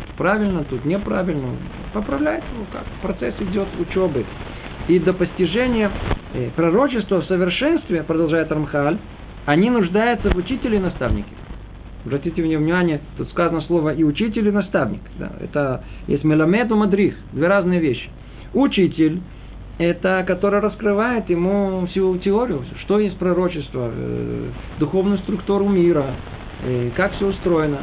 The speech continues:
то, что мы называем Маце Берешит, Маце Меркава, это раскрывается,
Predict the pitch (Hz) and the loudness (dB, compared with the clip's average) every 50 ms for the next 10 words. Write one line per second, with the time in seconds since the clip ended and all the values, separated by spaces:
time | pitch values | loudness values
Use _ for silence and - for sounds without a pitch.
0 | 147 - 156 147 - 175 175 175 170 170 170 175 190 190 180 180 175 160 147 147 | -6 -6 -6 -6 -4 -4 -4 -2 -2 0 0 0 2 2 2 0 0 0 0 -2
1 | - - 180 185 175 160 143 135 - - 143 139 143 143 - - 214 214 208 - | -2 0 0 0 2 0 0 -2 -2 -2 -2 -2 -2 -2 -2 0 0 0 0 -2
2 | 160 147 143 - 170 170 165 156 143 139 - 135 135 135 - 151 139 151 185 214 | -4 -4 -4 -2 -2 -2 -2 -2 -4 -6 -4 -4 -4 -2 -2 -2 0 2 2 0
3 | 220 - - - - - - - - - - - - - - - - - - 180 | 0 -2 -6 -12 -12 -14 -14 -12 -12 -12 -12 -10 -10 -10 -8 -8 -6 -4 -2 0
4 | 185 185 180 - 190 190 202 208 214 214 208 - 208 208 202 | 0 0 -2 -2 -2 0 2 2 0 0 -2 -2 -2 -2 -2